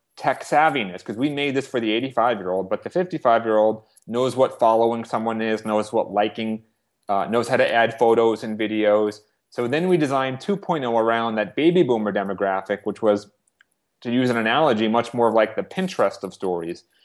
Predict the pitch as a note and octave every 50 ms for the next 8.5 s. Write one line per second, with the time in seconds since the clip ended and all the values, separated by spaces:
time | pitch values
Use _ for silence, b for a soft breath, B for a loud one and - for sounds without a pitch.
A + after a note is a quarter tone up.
0 | _ _ _ - G#2 G#2 G#2+ A#2 A#2 A#2 A#2 A#2+ A#2+ - _ _ _ _ _ -
1 | A#2 A#2+ C3+ D3 C#3+ - - D3+ C#3 B2+ A#2+ B2 B2+ B2+ A#2+ A#2 A2 A2 G#2 F2+
2 | G#2 A2+ A#2 B2 B2 A#2+ A2+ G#2+ G#2+ G#2 G2+ A#2 C#3 D#3 C#3 B2 G2+ F#2 F2+ F2+
3 | F2+ F#2 B B B B B B B _ A2+ G#2+ G#2 - - A#2 A#2 A2+ A#2 A2+
4 | A#2 B2+ C3 C#3+ C#3 - - D3 C#3 C3+ B2+ A#2+ B2+ D#3 F3+ F3 E3+ - C3 A#2+
5 | G#2+ A2 C#3 D3+ D3+ C#3 C3+ B2+ A2+ A#2+ C3+ C#3+ D#3 C#3+ A#2 A2 A#2+ C#3 C3+ -
6 | A#2 G#2 A2 A2 C3 C#3 B2+ A#2+ C3+ C3 C#3 C#3+ C#3 C#3+ C#3 - C3+ - - A2+
7 | G2+ G2 F#2+ F#2+ G2+ G2 - - _ _ _ _ _ _ G2+ G#2+ G#2 F3+ D3+ C#3+
8 | C#3 C#3+ B2+ - D3 C3 B2 B2 A2+